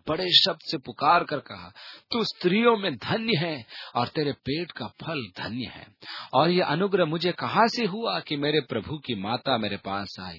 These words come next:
और देख, ज्यों ही तेरे नमस्कार का शब्द मेरे कानों में पड़ा, त्यों ही बच्चा मेरे पेट में आनंद से उछल पड़ा और धन्य है वह जिसने विश्वास किया, जो बातें प्रभु की ओर से उससे कही गई,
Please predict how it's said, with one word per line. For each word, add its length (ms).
और 180
देख, 440
ज्यों 180
ही 60
तेरे 240
नमस्कार 580
का 120
शब्द 320
मेरे 220
कानों 360
में 240
पड़ा, 340
त्यों 140
ही 140
बच्चा 360
मेरे 220
पेट 420
में 140
आनंद 300
से 140
उछल 280
पड़ा 380
और 240
धन्य 420
है 280
वह 60
जिसने 380
विश्वास 600
किया, 240
जो 180
बातें 440
प्रभु 320
की 200
ओर 240
से 220
उससे 340
कही 320
गई, 280